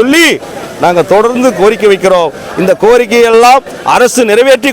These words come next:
கொடுக்க வேண்டும் என்பதற்காக இன்னைக்கு தமிழகம் முழுவதும் இருக்கக்கூடிய வட்ட, மாவட்ட, மாநில பொறுப்பாளர்கள் மட்டும் பங்கேற்கக்கூடிய இந்த காத்திருப்பு போராட்டத்தை நடத்துகிறோம். நம் தம் மாண்புமிகு தமிழக முதல்வர் அவர்கள்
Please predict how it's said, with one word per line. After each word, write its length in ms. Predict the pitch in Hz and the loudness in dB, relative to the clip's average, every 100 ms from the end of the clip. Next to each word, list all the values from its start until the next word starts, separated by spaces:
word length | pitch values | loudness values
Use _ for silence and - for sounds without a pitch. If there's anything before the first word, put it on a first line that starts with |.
| 185 | 0
கொடுக்க 240 | 233 254 277 | 0 2 2
வேண்டும் 240 | 254 247 | 4 0
என்பதற்காக 540 | 240 226 214 214 202 190 185 143 - - | 0 -2 -2 0 0 2 0 -2 -8 -6
இன்னைக்கு 240 | 175 190 180 170 | -4 0 0 2
தமிழகம் 320 | 226 240 247 | 2 2 2
முழுவதும் 180 | 247 294 | 2 2
இருக்கக்கூடிய 300 | 277 240 226 202 | 0 2 2 0
வட்ட, 200 | 208 269 254 202 | 0 0 0 2
மாவட்ட, 440 | 226 247 - 233 202 | 0 0 0 0 0
மாநில 320 | 226 247 233 190 | 0 2 0 0
பொறுப்பாளர்கள் 580 | 214 233 254 233 226 214 | 0 0 0 2 0 -2
மட்டும் 260 | 196 214 202 - - - | -2 -2 -2 -8 -10 -4
பங்கேற்கக்கூடிய 680 | 208 247 294 262 247 254 233 220 180 - - | -2 2 0 0 -2 2 2 2 2 -4 -8
இந்த 120 | 175 170 202 | -4 -2 0
காத்திருப்பு 460 | 247 277 254 226 208 | 0 2 0 0 0
போராட்டத்தை 360 | 226 220 220 196 | 0 0 0 0
நடத்துகிறோம். 500 | 208 214 208 196 175 - - - | 0 0 2 2 0 -6 -18 -10
நம் 160 | 147 139 | -8 -4
தம் 140 | 156 160 | -2 -2
மாண்புமிகு 360 | 208 226 262 233 | 0 0 0 0
தமிழக 320 | 185 262 254 220 | 0 2 2 2
முதல்வர் 340 | 220 233 214 | 2 2 2
அவர்கள் 320 | 214 180 185 | 0 0 0